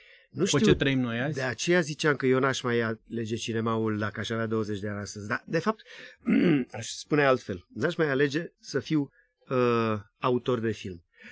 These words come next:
Speaker 1: Dar aș putea, uh, să fiu fascinat de altceva, să rămân în domeniul cinema, dar să fac o meserie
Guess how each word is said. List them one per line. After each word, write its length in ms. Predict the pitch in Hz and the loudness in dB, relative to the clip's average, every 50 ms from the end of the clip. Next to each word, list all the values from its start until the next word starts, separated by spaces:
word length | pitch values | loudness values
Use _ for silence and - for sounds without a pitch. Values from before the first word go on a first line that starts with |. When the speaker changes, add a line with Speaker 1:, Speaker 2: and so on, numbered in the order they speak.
| - - - - | -20 -20 -10 -2
Speaker 1:
Dar 160 | 127 127 131 | 2 2 2
aș 120 | 127 - - | 2 2 0
putea, 400 | - 127 - 220 226 208 - _ _ - - _ _ _ - | -2 2 4 4 4 4 0 _ _ -20 -20 _ _ _ -2
uh, 200 | 143 131 135 131 120 | 0 2 2 2 2
să 180 | 113 - 127 | 0 -2 -4
fiu 140 | - - 160 | -4 -4 -2
fascinat 480 | 139 147 151 - - - 131 151 160 147 | -2 -2 -2 -2 -2 -2 0 0 0 0
de 200 | 127 120 131 131 | 0 2 4 4
altceva, 480 | 131 127 117 - 120 117 113 110 104 | 4 4 2 -2 -4 -4 -4 -4 -6
să 160 | 92 - 120 | -8 -6 -6
rămân 260 | 110 113 123 170 170 156 | -2 0 2 2 4 4
în 300 | 143 123 117 113 110 - - - - - - | 4 2 2 0 -4 -6 -10 -18 -18 -10 -6
domeniul 460 | 117 120 120 113 127 127 123 123 113 | -4 -4 -2 -2 -2 -2 -2 -2 -2
cinema, 340 | 110 - - 117 110 117 139 | -4 -8 -6 -4 -4 -2 -4
dar 120 | 147 151 | -4 -6
să 120 | 139 - 147 | -8 -8 -10
fac 180 | 156 170 - | -12 -12 -8
o 40 | 170 | -4
meserie 500 | 160 147 139 147 143 147 147 151 - | -4 -2 -2 0 0 2 2 0 0